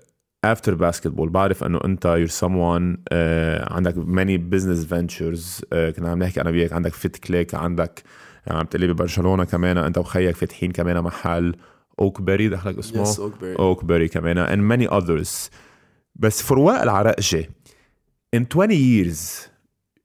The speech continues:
Speaker 1: إذا بدنا نشوف البورتفوليو مش بس from a business point of view، عبالي أعرف شو what's your ambition in business، بس overall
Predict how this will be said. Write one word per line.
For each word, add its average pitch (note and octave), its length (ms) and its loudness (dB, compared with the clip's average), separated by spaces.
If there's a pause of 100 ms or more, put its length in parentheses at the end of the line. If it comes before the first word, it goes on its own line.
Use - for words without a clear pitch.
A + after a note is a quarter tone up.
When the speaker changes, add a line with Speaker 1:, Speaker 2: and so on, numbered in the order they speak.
(300)
Speaker 1:
إذا A2 120 2
بدنا A#2 140 4
نشوف E3 320 0
البورتفوليو A#2 920 2
مش C3+ 200 -4
بس D#3 320 -2
from G#2 40 2
a F#2+ 120 2
business G#2+ 300 0
point F2 260 0
of D#2+ 60 -4
view، E2+ 60 0
عبالي G2 300 2
أعرف G2 240 0
شو F2+ 320 2 (200)
what's - 380 -2
your F#2+ 80 4
ambition F2 420 0
in E2 320 0
business، - 360 -4
بس - 400 -2 (280)
overall G2+ 440 4